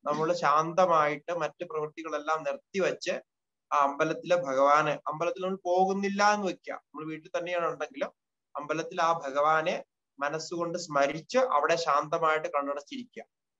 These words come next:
ആ ദീപാരാധന അവിടെ കഴിയുന്നത് വരെ. അങ്ങനെ ഒരു ആദരവ് നമ്മളും ചെയ്യണം, നമ്മളെ കുട്ടികളെയും അത് ശീലിപ്പിക്കണം. കാരണം ഇ-, പണ്ടൊക്കെ അതങ്ങനെ ചെയ്തിരുന്നു.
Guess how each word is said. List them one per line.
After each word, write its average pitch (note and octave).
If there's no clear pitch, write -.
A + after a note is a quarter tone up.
ആ E3
ദീപാരാധന F3
അവിടെ E3
കഴിയുന്നത് C#3+
വരെ. -
അങ്ങനെ G3
ഒരു G3+
ആദരവ് F#3+
നമ്മളും F3
ചെയ്യണം, F#3
നമ്മളെ F3+
കുട്ടികളെയും G3
അത് F#3
ശീലിപ്പിക്കണം. D#3
കാരണം E3+
ഇ-, F3+
പണ്ടൊക്കെ F#3
അതങ്ങനെ G3+
ചെയ്തിരുന്നു. G3